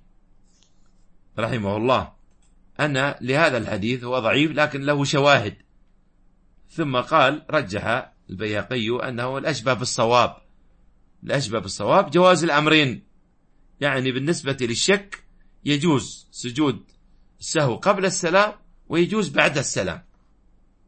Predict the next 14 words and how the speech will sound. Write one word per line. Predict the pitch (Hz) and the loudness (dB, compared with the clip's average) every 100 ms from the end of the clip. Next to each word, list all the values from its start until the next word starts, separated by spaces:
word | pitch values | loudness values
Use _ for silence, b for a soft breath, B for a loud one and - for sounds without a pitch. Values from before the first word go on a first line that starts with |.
| _ _ _ | _ _ _
وقال: | 131 135 180 | -6 0 2
"هذا | 185 151 | 4 2
مذهب | 175 202 165 131 | 2 2 2 0
كثير | 143 143 180 196 | -4 0 4 4
من | 170 151 | 2 0
أصحابنا". | 131 - 113 95 104 101 101 - _ _ _ _ _ _ _ | 0 2 0 2 0 0 -2 -6 _ _ _ _ _ _ _
كان | - 196 143 | 0 2 2
الصنعاني | 139 - 135 123 135 | -2 -2 -2 0 0
رحمه | 107 131 | 0 -2
الله | 151 | -4
يميل | 151 160 180 139 | 0 2 4 2
إلى | 139 | 0
قول | 120 131 131 | -2 0 -2
البيهقي | 107 107 107 104 - 113 | -2 -4 -4 -4 -6 -8